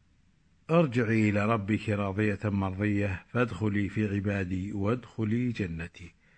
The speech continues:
والطمأنينة من أعظم عبادات القلوب، ومن أعظم نعم الله على عباده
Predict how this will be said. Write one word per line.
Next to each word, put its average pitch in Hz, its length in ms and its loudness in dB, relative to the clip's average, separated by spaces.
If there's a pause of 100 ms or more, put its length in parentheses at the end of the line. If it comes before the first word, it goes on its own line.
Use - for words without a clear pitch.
(920)
والطمأنينة 127 880 4
من 123 240 2
أعظم 127 460 2
عبادات 101 760 0
القلوب، 104 560 -2 (1800)
ومن 110 300 4
أعظم 131 420 2
نعم 104 380 4
الله 113 460 2
على 104 220 0
عباده 104 720 0